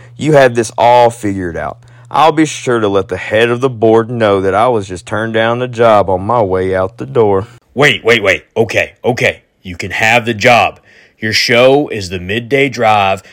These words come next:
Speaker 2: People will call in and ask your personal advice on life.
Speaker 1: I don't know. It really doesn't seem like something that would, I would wanna talk about, to be honest, on the radio.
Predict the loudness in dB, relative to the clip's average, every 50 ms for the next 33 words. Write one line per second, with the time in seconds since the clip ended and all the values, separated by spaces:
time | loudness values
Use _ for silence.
0 | _ _ -4 -2 -2 -2 -2 -2 -2 -2 -4 -2 0 2 2 4 4 2 2 0
1 | -2 -2 0 0 0 0 -2 -4 -8 -10 -6 -6 -6 -4 -4 -4 -4 -4 -4 -2
2 | 0 0 0 0 -2 -6 -6 -6 -4 -4 -4 -4 -6 -12 -18 -20 _ _ -20 -10
3 | -4 0 2 2 2 2 2 0 0 0 2 2 2 2 0 0 -2 -2 0 0
4 | 2 2 2 2 2 0 0 -4 -4 -4 -4 -2 -2 -2 -4 -4 -4 -8 -6 -6
5 | -8 -6 -4 -4 -4 -4 -6 -8 -10 _ -20 -20 _ _ _ _ _ _ _ -20
6 | -20 -20 _ -8 -4 -4 -2 0 2 2 2 2 2 2 2 2 4 4 4 2
7 | 2 2 2 2 2 2 -2 -4 -2 -2 0 -2 -2 -4 -4 -6 -8 -12 -14 -8
8 | -4 -4 -2 -2 -2 -4 -4 -4 -4 -4 -2 -2 -2 -2 -2 -4 -8 -10 -10 -10
9 | -12 -16